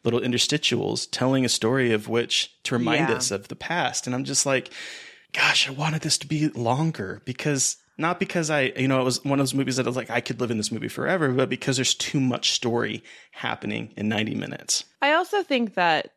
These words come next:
Speaker 2: the shadow puppets are incredible, and I
Speaker 1: Oh,
Speaker 2: love the way they're used,
Speaker 1: stunning.
Speaker 2: but I also wish they had used less of them in the marketing. And I get why they did, like, they did that, and it makes a lot of sense. But, like, a lot of the stuff that you saw in marketing in the trailer,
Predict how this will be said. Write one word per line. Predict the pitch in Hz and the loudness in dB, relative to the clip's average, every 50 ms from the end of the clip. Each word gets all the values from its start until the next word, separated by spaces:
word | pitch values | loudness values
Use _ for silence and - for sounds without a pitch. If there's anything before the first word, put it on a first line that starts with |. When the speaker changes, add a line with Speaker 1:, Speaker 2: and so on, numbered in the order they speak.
| _ - | _ -4
Speaker 2:
the | 214 220 | -4 0
shadow | - 208 180 175 180 | 2 2 0 0 0
puppets | - 196 185 202 196 - | -2 0 0 0 2 2
are | 190 | 0
incredible, | 180 170 170 - 139 131 143 143 160 160 170 170 | 0 0 -2 -2 0 0 0 0 2 2 4 4
and | 165 156 | 4 4
I | 147 | 4
Speaker 1:
Oh, | 131 | 4
Speaker 2:
love | 123 - - - | 4 4 4 2
the | 156 | 0
way | 156 151 | 0 0
they're | 147 147 | 0 -2
used, | 143 143 143 147 143 143 139 147 | -4 -4 -4 -2 0 2 2 2
Speaker 1:
stunning. | - - 117 - | 2 2 2 2
Speaker 2:
but | 185 175 | 2 2
I | 175 - - | 2 2 2
also | - 165 175 185 180 - 208 208 202 | 2 0 2 0 0 0 2 2 2
wish | 185 165 156 160 - - | 2 0 0 0 -2 -2
they | 180 175 | -2 0
had | 185 170 160 | 0 0 -2
used | 160 151 151 160 151 - | -2 -2 -2 -2 0 2
less | 131 123 147 - | 0 0 0 0
of | 165 | 0
them | 175 170 185 | 0 0 2
in | 170 | 2
the | 156 143 | 0 0
marketing. | 143 117 123 - 196 202 240 269 285 285 277 - | 0 -2 -2 -2 -2 0 0 0 0 0 -2 -2
And | - 226 254 | -2 -2 -2
I | 269 | -2
get | 214 277 285 311 254 | -2 -2 -2 -2 0
why | 262 233 | 0 0
they | 190 180 156 | 2 2 0
did, | 160 - 135 131 131 - | 0 -2 -4 -4 -2 -2
like, | 156 156 - | -4 -2 -2
they | 147 135 | -4 -4
did | - - - - - | -4 -10 -14 -10 -4
that, | 110 151 202 240 220 - | 0 2 2 2 2 0
and | 175 165 | 0 -4
it | 160 - | -4 -2
makes | - 160 156 - - | -2 -4 -4 -4 -4
a | |
lot | 135 135 117 | -4 -4 -4
of | 117 - | -4 -6
sense. | - - 123 123 147 160 - | -4 -4 -2 -2 -4 -6 -4
But, | - 185 175 - - | 0 0 0 2 2
like, | 202 196 214 | 0 2 2
a | |
lot | 208 208 208 196 202 214 | 2 2 2 2 2 2
of | 233 233 | 0 0
the | 214 247 | 0 -2
stuff | 226 - - 190 175 175 - | -4 -2 -2 -2 -2 0 0
that | 170 - | -2 -2
you | - 175 175 | -2 -4 -6
saw | - - 160 151 156 143 | -2 0 2 4 4 2
in | 147 170 202 | 2 0 0
marketing | 247 277 - - 294 233 226 220 220 208 | 0 0 0 0 2 2 4 4 4 2
in | 190 180 | 0 -2
the | 170 | -2
trailer, | 170 - - 170 143 143 139 147 160 196 240 277 | -4 -2 2 2 2 4 4 4 4 4 4 2